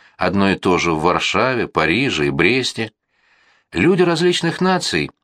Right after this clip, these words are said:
думают чуть-чуть иначе. У них другие привычки и табу,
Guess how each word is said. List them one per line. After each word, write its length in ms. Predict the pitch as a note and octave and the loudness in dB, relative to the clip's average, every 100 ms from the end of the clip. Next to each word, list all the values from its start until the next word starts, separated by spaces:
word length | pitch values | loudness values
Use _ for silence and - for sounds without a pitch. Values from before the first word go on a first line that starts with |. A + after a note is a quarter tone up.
| _ | _
думают 480 | - C#3 F3 E3 D3+ | -4 0 2 0 -2
чуть-чуть 440 | - D3+ F3 E3 | -4 -2 -2 0
иначе. 500 | E3 C3 D#2+ - - - _ _ _ - | 0 0 0 -2 -6 -10 _ _ _ -4
У 80 | F2 | 0
них 180 | G#2+ | 2
другие 320 | F2+ G2 G2 - | 2 2 2 2
привычки 560 | F2 F2+ B2 B2+ - | 2 2 0 -2 -2
и 40 | D2 | -2
табу, 560 | - D#2 D2 A2 B2 | 0 -2 0 0 -2